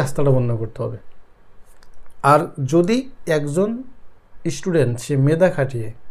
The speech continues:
তার মেধা দিয়ে, প্রত্যেকটা মানুষ যদি মেধা দিয়ে যদি চাকরিগুলো হয়, হ্যাঁ, যে লেভেলের মেধা দরকার, ওই লেভেলের মেধা না থাকলেও, যোগ্যতা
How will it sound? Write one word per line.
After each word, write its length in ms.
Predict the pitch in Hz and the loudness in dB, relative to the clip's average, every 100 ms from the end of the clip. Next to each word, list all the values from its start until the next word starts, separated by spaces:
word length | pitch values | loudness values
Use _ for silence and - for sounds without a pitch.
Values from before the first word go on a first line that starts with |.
| - - - | -12 -12 -6
তার 120 | 135 131 147 | 0 2 4
মেধা 220 | 165 175 151 | 6 6 6
দিয়ে, 140 | 131 - | 4 2
প্রত্যেকটা 440 | 202 202 262 262 208 175 | -2 -2 -4 2 2 4
মানুষ 160 | 180 190 | 2 2
যদি 140 | 175 156 143 | 2 4 4
মেধা 200 | 170 180 | 6 6
দিয়ে 100 | 175 175 | 6 2
যদি 140 | 170 175 - | 0 -2 -4
চাকরিগুলো 440 | 143 147 147 151 127 | -4 -2 -2 0 0
হয়, 160 | 120 120 - - - - - - | 0 -4 -8 -14 -14 -14 -4 2
হ্যাঁ, 160 | 208 - - - 151 131 | 2 2 -6 -8 -6 0
যে 120 | 196 226 208 | 2 6 6
লেভেলের 320 | 196 220 214 175 | 8 6 6 6
মেধা 180 | 175 175 170 | 4 6 6
দরকার, 240 | 165 151 143 | 6 4 2
ওই 80 | 165 190 | 6 6
লেভেলের 300 | 214 240 220 | 6 4 4
মেধা 160 | 196 185 165 | 4 4 6
না 60 | 165 160 | 4 2
থাকলেও, 340 | 170 170 143 151 - - - - - - _ - - - 135 120 | 0 2 2 2 -4 -20 -20 -20 -20 -20 _ -20 -20 -12 -4 -2
যোগ্যতা 340 | 147 170 185 | 0 2 2